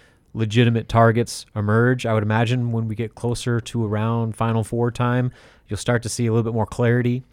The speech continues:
as far as potential targets go. Um, you know, right now it's just the reaching out period where they're making calls, doing Zooms.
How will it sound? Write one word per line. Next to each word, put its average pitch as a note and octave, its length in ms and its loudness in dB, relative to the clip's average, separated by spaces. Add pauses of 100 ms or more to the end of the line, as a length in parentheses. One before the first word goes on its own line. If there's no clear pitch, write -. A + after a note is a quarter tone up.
(140)
as - 80 -6
far A2+ 180 2
as A2+ 80 0
potential A2+ 400 -4
targets B2 440 -2
go. C3+ 360 4 (120)
Um, F#2+ 460 -10
you F#2+ 120 -12
know, G2 140 -10 (680)
right D3+ 220 6
now D3 260 8
it's - 100 2
just - 140 -2
the A2+ 80 -2
reaching A2 340 0
out G#2 180 0
period G#2 320 -2
where G#2 100 -4
they're G#2+ 40 -2
making A2 240 0
calls, B2 560 4
doing B2+ 220 -4
Zooms. A#2 680 0